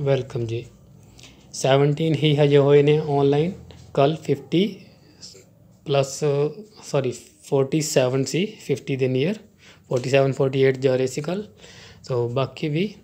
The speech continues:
ਜਲਦੀ ਤੋਂ ਜਲਦੀ, ਕਿਤੇ ਇੰਝ ਤਾਂ ਨਹੀਂ ਲੇਟ ਹੋ ਗਏ, ਕੱਲ੍ਹ ਕਲਾਸ ਲੇਟ ਹੋ ਗਈ ਸੀ, ਇਸ ਲਈ all is well। ਚਲੋ ਜੀ, ਫਿਰ ਬਾਕੀ ਵੀ ਜੁਆਇਨ ਕਰ ਲੈਣਗੇ ਜਿਵੇਂ ਹੀ ਉਹਨਾਂ ਨੂੰ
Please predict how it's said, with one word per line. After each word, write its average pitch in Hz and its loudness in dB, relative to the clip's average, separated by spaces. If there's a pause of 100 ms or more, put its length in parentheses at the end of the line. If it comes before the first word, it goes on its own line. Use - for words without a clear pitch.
(200)
ਜਲਦੀ 127 -4
ਤੋਂ 131 -8
ਜਲਦੀ, 135 0
ਕਿਤੇ 143 0
ਇੰਝ 139 2
ਤਾਂ 160 -6
ਨਹੀਂ 190 -2
ਲੇਟ 131 0
ਹੋ 139 -2
ਗਏ, 131 2
ਕੱਲ੍ਹ 127 -2
ਕਲਾਸ 131 -4
ਲੇਟ 127 -4
ਹੋ 131 -4
ਗਈ 120 -6
ਸੀ, 123 -6
ਇਸ 123 -6
ਲਈ 180 -6 (840)
all 139 6
is 156 0
well। 160 0 (160)
ਚਲੋ 165 2
ਜੀ, 160 -2
ਫਿਰ 151 -4
ਬਾਕੀ 139 -4
ਵੀ 139 -4 (200)
ਜੁਆਇਨ 139 0
ਕਰ 123 -2
ਲੈਣਗੇ 127 -2 (300)
ਜਿਵੇਂ 135 -4
ਹੀ 131 2
ਉਹਨਾਂ 123 -2
ਨੂੰ 214 -4